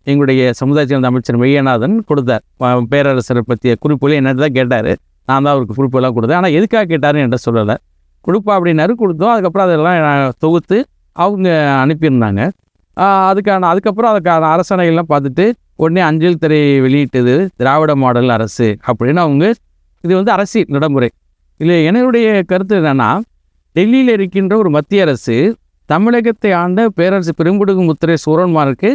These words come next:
அஞ்சல் தலை வெளியிட்டது, அதுதான் அவருடைய முயற்சி. நீங்க அதுக்கு ஒரு கடிதம் எங்களுக்கு கால் ஃபார் ரிமார்க் கேட்டிருந்தாங்க, அது குறிப்பானைகளை நீங்க அனுப்புனீங்க. நீங்க வந்து தமிழ்நாட்டுல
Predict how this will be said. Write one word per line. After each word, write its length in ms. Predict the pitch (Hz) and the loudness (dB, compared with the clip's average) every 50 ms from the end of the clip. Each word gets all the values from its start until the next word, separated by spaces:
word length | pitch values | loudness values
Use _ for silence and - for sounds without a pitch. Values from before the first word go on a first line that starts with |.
| - _ _ _ _ | -2 _ _ _ _
அஞ்சல் 360 | - 131 147 165 170 185 175 | -4 -2 0 2 2 0 0
தலை 240 | 147 160 147 147 139 | 0 0 0 0 2
வெளியிட்டது, 560 | 127 131 131 143 139 117 - 120 117 151 226 | 2 2 2 0 0 0 -2 -2 0 0 2
அதுதான் 260 | 233 180 185 185 202 196 | 2 2 2 2 2 0
அவருடைய 200 | 196 180 156 147 | 0 0 0 0
முயற்சி. 360 | 151 160 147 - - 135 - - | 0 -2 -2 -2 -4 -6 -6 -4
நீங்க 220 | - 175 208 214 208 | -2 -2 0 0 0
அதுக்கு 200 | 175 165 147 196 | 0 -2 0 0
ஒரு 380 | 214 247 233 208 185 175 165 139 | 0 2 2 2 2 2 0 0
கடிதம் 340 | - 170 185 196 196 190 165 | 0 0 0 0 0 0 0
எங்களுக்கு 240 | 160 151 127 135 - _ _ _ _ _ | 0 0 -2 -4 -8 _ _ _ _ _
கால் 260 | - 160 175 196 190 - | -2 0 0 0 0 0
ஃபார் 160 | 202 190 165 | 0 0 0
ரிமார்க் 320 | 147 151 175 190 190 160 - | 0 0 0 0 0 -2 -2
கேட்டிருந்தாங்க, 380 | 175 151 156 139 131 131 147 | -4 -2 -2 -2 -2 -2 0
அது 180 | 202 240 226 196 - | 0 0 0 0 0
குறிப்பானைகளை 560 | 226 233 208 - 226 202 180 160 165 202 214 | 0 0 0 0 0 0 0 0 0 0 2
நீங்க 220 | 190 175 156 139 | 2 2 2 0
அனுப்புனீங்க. 440 | 139 147 139 147 139 127 117 113 117 117 - _ _ _ _ _ _ _ _ - | 0 0 0 0 0 0 0 0 0 -2 -6 _ _ _ _ _ _ _ _ -4
நீங்க 280 | 156 208 262 269 247 226 | 0 0 2 2 2 0
வந்து 160 | 208 220 226 | 0 -2 -2
தமிழ்நாட்டுல 720 | 180 170 170 196 202 208 196 185 - 175 185 208 233 240 | -2 -2 0 0 0 0 0 -2 -2 -2 0 0 -2 -2